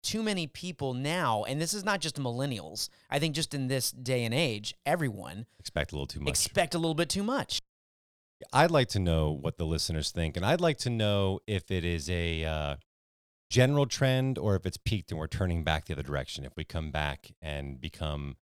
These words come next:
Speaker 2: more polite in response to all the chaos that we're seeing lately.
Speaker 1: You know, that's a good point, because I feel like that is a, a big possibility.
Speaker 2: For sure.
Speaker 1: I, I really think
Speaker 2: Every
Speaker 1: just
Speaker 2: trend has an end, right?
Speaker 1: Exactly. Well, and you think about everything going on with social justice and everything, you know, I mean, it just, we need a little bit more love anyway. So I think maybe that's,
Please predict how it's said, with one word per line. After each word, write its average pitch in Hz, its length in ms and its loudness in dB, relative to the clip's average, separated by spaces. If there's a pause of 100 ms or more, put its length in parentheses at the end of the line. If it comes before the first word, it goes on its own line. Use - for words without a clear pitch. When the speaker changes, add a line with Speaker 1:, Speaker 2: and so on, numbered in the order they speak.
(320)
Speaker 2:
more 107 380 8
polite 78 460 0
in 80 120 -6
response 76 500 -4
to 73 60 -6
all 71 140 -4
the 73 80 -6
chaos 71 440 -6
that 62 60 -8
we're 64 80 -10
seeing 60 300 -8
lately. 58 300 -14
Speaker 1:
You 156 180 2
know, 175 220 6
that's 196 180 4
a 214 60 2
good 175 180 2
point, 117 300 2
because 123 240 0
I 123 200 2
feel 151 220 0
like 113 240 2
that 120 340 4
is 151 300 2
a, 113 100 -2 (280)
a 120 100 0
big 156 320 2
possibility. 120 720 0 (240)
Speaker 2:
For 113 60 -2
sure. 170 160 0
Speaker 1:
I, 101 140 -2
I - 20 4
really 139 260 2
think 160 180 4
Speaker 2:
Every 131 180 10
Speaker 1:
just - 60 6
Speaker 2:
trend 160 220 12
has 147 180 10
an 151 60 6
end, 117 300 8
right? 104 260 6
Speaker 1:
Exactly. 226 560 4
Well, 208 240 8
and 185 140 8
you 175 80 4
think 185 160 4
about 151 240 6
everything 180 400 4
going 156 240 6
on 151 200 8
with 143 120 2
social 147 340 2
justice 156 640 2
and 120 160 -2
everything, 156 460 0
you 151 80 0
know, 131 200 2
I 143 80 -2
mean, 165 160 0
it 180 100 -4
just, 202 220 -4
we 170 220 -2
need 208 220 2
a 208 40 2
little 156 140 4
bit 135 160 0
more 135 160 4
love 131 240 2
anyway. 139 380 0
So 117 120 0
I 117 80 2
think 135 200 -2
maybe 151 300 2
that's, 156 400 2